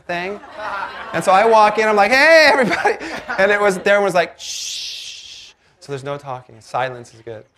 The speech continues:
So talk all you want, but listen, be careful. Talking's great,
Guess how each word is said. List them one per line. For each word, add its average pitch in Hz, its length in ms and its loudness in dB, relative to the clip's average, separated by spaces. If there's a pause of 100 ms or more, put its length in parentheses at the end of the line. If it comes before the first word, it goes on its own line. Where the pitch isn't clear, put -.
So 587 220 -2 (600)
talk 247 320 2
all 240 240 6
you 269 180 4
want, 247 460 4 (480)
but 185 140 2
listen, 214 440 0 (1000)
be 185 160 0
careful. 208 400 -2 (680)
Talking's 190 460 2
great, 151 340 -2